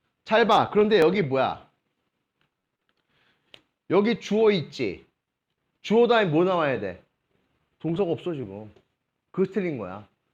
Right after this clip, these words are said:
그래서 뭘로 바꿔야 돼요? 자, 기대된다.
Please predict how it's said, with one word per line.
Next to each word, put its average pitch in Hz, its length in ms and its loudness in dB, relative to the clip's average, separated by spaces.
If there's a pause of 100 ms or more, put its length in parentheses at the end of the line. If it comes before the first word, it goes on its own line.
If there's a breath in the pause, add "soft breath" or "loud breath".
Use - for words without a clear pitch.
(180)
그래서 185 200 2
뭘로 170 260 4
바꿔야 160 380 0
돼요? 156 220 0 (720)
자, 135 200 -4
기대된다. 190 1000 0